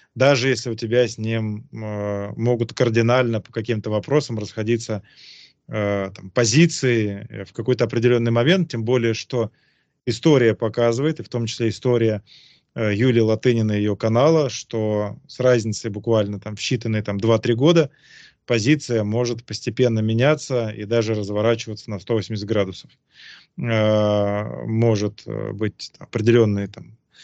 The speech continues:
точка зрения, угол преломления. Э, многие события сегодня отбрасывают тени, и на одни и те же самые события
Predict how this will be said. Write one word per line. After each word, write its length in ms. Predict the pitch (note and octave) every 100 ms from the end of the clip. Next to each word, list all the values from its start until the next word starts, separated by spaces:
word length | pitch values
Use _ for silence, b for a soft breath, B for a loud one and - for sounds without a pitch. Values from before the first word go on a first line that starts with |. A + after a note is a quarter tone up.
| B B -
точка 260 | A2+ -
зрения, 420 | A2+ D#3 F3 C#3+
угол 260 | A2+ A2 G#2+
преломления. 1200 | A#2+ A2+ A2+ A#2+ D3+ D3+ C3+ B2 B2 A#2+ A2+ A2 A2+
Э, 520 | G#2+ G#2 G#2 G#2 G#2
многие 720 | G#2+ B2 A#2+ A2+ A2+ A2 G#2+
события 460 | - A#2 A#2+ A2 A2+
сегодня 400 | - A2+ G#2+ G#2+
отбрасывают 560 | G2+ A#2 G2 A2 G#2+ -
тени, 380 | D3+ D#3+ D3 - b b b b _
и 180 | A#2+ A2
на 260 | A2 A2 G#2+
одни 240 | G#2+ B2+
и 40 |
те 160 | G#2+ B2
же 120 | G#2+
самые 420 | - A#2 A2+ A2 G2+
события 720 | A2+ A2 E3 E3 A2+ G2+